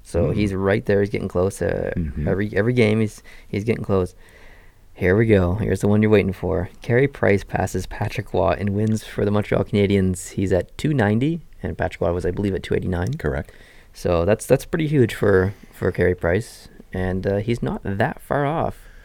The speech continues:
Speaker 2: He's
Speaker 1: from getting that
Speaker 2: not.
Speaker 1: number one spot. He m-, might be able to do it this year.
Speaker 2: He might. Jacques Plante, I think, has three hundred and fifteen.
Speaker 1: Yeah, it's close to that, yeah.
Speaker 2: So it's twenty-five wins. Uh, if you think of the ten games already gone,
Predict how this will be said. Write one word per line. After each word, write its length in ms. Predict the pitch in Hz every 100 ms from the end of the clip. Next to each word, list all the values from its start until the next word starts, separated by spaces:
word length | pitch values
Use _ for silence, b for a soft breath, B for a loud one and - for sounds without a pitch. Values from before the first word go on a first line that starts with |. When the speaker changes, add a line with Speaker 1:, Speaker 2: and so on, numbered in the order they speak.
| b b
Speaker 2:
He's 180 | 123 107
Speaker 1:
from 80 | 120
getting 140 | 127
that 60 | 107
Speaker 2:
not. 60 |
Speaker 1:
number 180 | 107 107
one 140 | 104 98
spot. 240 | - 123
He 60 | 117
m-, 320 | 110 104 107 -
might 760 | 123 120 - 220 214 196 -
be 100 | 135
able 140 | 120 113
to 80 | 98
do 80 | -
it 120 | -
this 180 | - -
year. 200 | - -
Speaker 2:
He 100 | 117
might. 280 | 110 104 76
Jacques 260 | 104 123
Plante, 300 | - 123 107
I 40 | 101
think, 260 | 110 98
has 240 | - 92 87
three 180 | - 107
hundred 180 | 113 78
and 80 | 92
fifteen. 460 | 110 - 95 73
Speaker 1:
Yeah, 180 | 101 92
it's 100 | 85
close 240 | - 87
to 100 | -
that, 220 | 87 78 -
yeah. 100 | 85
Speaker 2:
So 280 | - 90 87
it's 160 | -
twenty-five 720 | - 117 123 127 110 98 95
wins. 580 | 101 85 73 95 135 - - -
Uh, 320 | - 85 80 76
if 160 | 90
you 80 | 95
think 240 | - 117 107
of 120 | 85
the 120 | 85
ten 220 | - 107
games 260 | 113 104 98
already 280 | 90 87 87
gone, 420 | 85 65 69 151